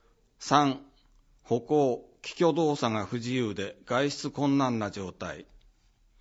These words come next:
四、外出可能であるが介護を要する状態。該当するかどうか不明な場合は、介護福祉課にお問い合わせください。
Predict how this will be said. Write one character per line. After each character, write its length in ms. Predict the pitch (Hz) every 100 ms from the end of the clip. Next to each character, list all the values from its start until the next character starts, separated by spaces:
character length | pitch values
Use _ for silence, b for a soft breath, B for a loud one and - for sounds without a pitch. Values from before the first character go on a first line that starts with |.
| _ _ _ _ -
四、 360 | 131 139 120 - _ _ _ _
外 260 | - 139 151
出 200 | - 143
可 180 | 139
能 200 | 143 147
で 140 | 143 139
あ 80 | 123
る 120 | 113
が 220 | 95 98 -
介 260 | - 143 151
護 180 | 120
を 80 | 110
要 200 | 104 110
す 120 | 107 107
る 100 | 98
状 200 | 95 90
態。 320 | - 76 62 _ _ _ _ _ _ _ _ _ _ _ _ _ _ _ _ _ _ _ _ -
該 220 | 127 147
当 160 | 160 156
す 120 | 156
る 140 | 147
か 140 | 143 139
ど 160 | 139
う 40 | 135
か 160 | 107
不 140 | 104 131
明 220 | 135 135
な 120 | 127
場 220 | 117 117
合 80 | 107
は、 220 | 98 104 - -
介 240 | 135 143
護 120 | 147
福 200 | 143 -
祉 160 | 135 -
課 100 | 131
に 160 | 131 135
お 100 | 117
問 240 | 127 117
い 80 | 113
合 120 | 117
わ 100 | 117
せ 140 | 120
く 80 | 110
だ 140 | 98 90
さ 180 | 85
い。 100 | 73